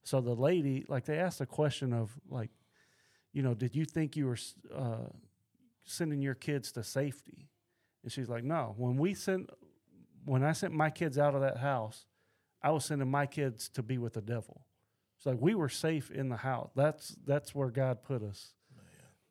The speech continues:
Speaker 1: The government was the devil. So we're sending my, I sent my kids to be with the devil.
Speaker 2: Man, that's crazy,
Speaker 1: But,
Speaker 2: man.
Speaker 1: like,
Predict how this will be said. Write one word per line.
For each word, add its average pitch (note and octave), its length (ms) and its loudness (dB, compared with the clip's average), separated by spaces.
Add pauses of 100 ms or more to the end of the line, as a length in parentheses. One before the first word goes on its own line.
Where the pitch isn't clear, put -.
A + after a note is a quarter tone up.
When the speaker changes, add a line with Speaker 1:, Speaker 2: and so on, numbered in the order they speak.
(180)
Speaker 1:
The B2 100 4
government C3+ 520 2
was C3 200 0
the A2+ 140 -4
devil. G#2+ 480 -2
So B2 140 -4
we're C#3 180 2
sending C#3 440 0
my, C3 200 0 (120)
I C#3+ 80 -2
sent F#3+ 200 -2
my D3 140 2
kids C#3 260 -4
to A#2+ 80 -8
be B2 140 -2
with A#2+ 160 -2
the G#2+ 80 -8
devil. G#2+ 300 -4
Speaker 2:
Man, E2+ 220 -6
that's - 180 -8
crazy, - 340 -12
Speaker 1:
But, D3 300 8
Speaker 2:
man. - 140 -8 (480)
Speaker 1:
like, A#2 260 0